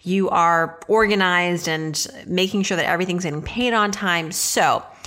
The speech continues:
for, if for nothing, if for no other reason, consolidation can give you a more streamlined approach to paying down debt. And maybe that actually helps you get out of debt faster and more efficiently. Definitely wanna go with programs where the interest rate that they tack on to that consolidation is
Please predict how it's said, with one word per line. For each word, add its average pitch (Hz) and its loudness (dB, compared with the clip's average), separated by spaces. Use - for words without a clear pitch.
for, - -2
if 220 -2
for - -2
nothing, 285 2
if 233 -2
for 285 -2
no 294 4
other 247 4
reason, 196 0
consolidation 165 0
can 165 -6
give 160 -4
you 156 0
a - -6
more 170 0
streamlined 196 0
approach 156 0
to - -6
paying 156 0
down 156 0
debt. 151 2
And 170 -2
maybe 233 0
that 185 2
actually 170 0
helps 165 -2
you 170 -2
get 160 2
out 151 2
of 151 -2
debt 151 0
faster 185 0
and 151 -2
more 151 0
efficiently. 147 -4
Definitely 254 0
wanna 254 0
go 202 2
with 196 -2
programs 170 0
where 165 0
the 156 -4
interest 214 -4
rate 214 0
that 175 -4
they 160 -2
tack 180 -4
on 170 2
to 185 -4
that 151 -2
consolidation 156 -2
is 175 -2